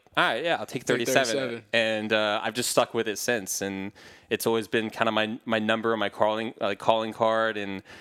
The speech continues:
Speaker 1: you know, as an athlete, that's always kinda, like, your thing is your number.
Speaker 2: Right.
Speaker 1: You know, all, all athletes are superstitious in a way, so.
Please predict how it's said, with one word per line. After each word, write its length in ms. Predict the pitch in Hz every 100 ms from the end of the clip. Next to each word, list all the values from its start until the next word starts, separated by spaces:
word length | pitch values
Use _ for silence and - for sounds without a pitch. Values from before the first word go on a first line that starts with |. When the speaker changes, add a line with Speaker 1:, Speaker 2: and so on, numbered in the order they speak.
| - -
Speaker 1:
you 60 | 120
know, 80 |
as 100 | 110
an 80 | 110
athlete, 420 | 110 110 - 110
that's 180 | 95 101
always 200 | 110 107
kinda, 200 | - 113
like, 180 | 104 101
your 80 | 104
thing 260 | - 117
is 100 | 104
your 100 | 95 98
number. 520 | 104 104 98 92 98
Speaker 2:
Right. 180 | 120 113
Speaker 1:
You 40 |
know, 100 | 110 107
all, 180 | 139 139 -
all 380 | 147 135 135
athletes 380 | 107 117 - 113
are 40 | 110
superstitious 680 | - 120 101 113 - 107
in 60 | 101
a 60 | 98
way, 300 | 98 92 95
so. 400 | - 95 92